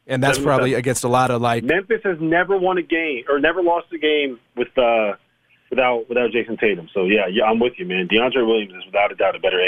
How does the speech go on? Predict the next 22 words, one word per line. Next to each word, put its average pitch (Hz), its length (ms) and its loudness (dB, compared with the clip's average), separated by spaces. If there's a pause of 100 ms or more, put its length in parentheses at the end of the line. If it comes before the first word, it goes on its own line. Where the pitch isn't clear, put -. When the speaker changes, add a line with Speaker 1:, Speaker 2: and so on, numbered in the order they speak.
Speaker 2:
A 90 240 -6
C 104 60 0
basketball 90 480 0
player 90 220 0
than 87 100 -4
Jason 90 300 -2
Tatum. 82 320 -4 (120)
He's 143 160 2
a - 80 0
Speaker 1:
It, 165 40 2
Speaker 2:
fact. 147 220 2
Speaker 1:
it 135 80 -14
could 156 120 0
ever 160 260 2
be. 123 180 -8
Speaker 2:
It's - 180 -12
inarguable. 131 560 -2
Speaker 1:
Could 175 120 2
ever 160 240 0
dream 151 380 0
of 113 160 -4
being. 98 240 -6